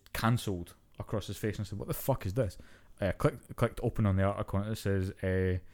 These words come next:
"Sony and Disney failed to find an amicable deal. Sony will be taking the, <laughs> the property back. There will be two more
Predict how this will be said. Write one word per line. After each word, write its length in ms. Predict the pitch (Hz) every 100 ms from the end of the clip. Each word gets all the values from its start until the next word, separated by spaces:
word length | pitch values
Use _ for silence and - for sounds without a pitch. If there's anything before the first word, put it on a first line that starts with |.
| - - -
"Sony 560 | - 139 135 131 120 113
and 200 | 104 104
Disney 360 | 110 - 101
failed 360 | 98 117 104 -
to 60 |
find 300 | 104 107 101
an 100 | 95
amicable 480 | 98 110 104 101 101 87
deal. 320 | 107 107 101 - - - _ _
Sony 600 | - - 113 107 104 98 98
will 200 | 113 101
be 420 | 90 95 92 95 - -
taking 360 | 131 123 120 104
the, 100 | 98 -
<laughs> 140 | 113
the 80 | -
property 380 | - 107 113 92
back. 360 | 90 95 95 -
There 100 | 98
will 80 |
be 120 | 92 98
two 260 | - 123
more 400 | 120 110 104 98